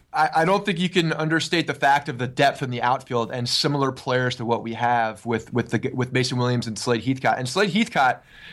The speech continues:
you know, s-, I mean, we know that he has been injured in the past, and he's, he's kinda got a, uh,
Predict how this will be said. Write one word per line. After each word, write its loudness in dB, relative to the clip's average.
you -2
know, 0
s-, -2
I 2
mean, 0
we 0
know 4
that 0
he -4
has 2
been -2
injured 0
in 2
the -2
past, 2
and -8
he's, 0
he's -4
kinda 0
got 2
a, -2
uh, -2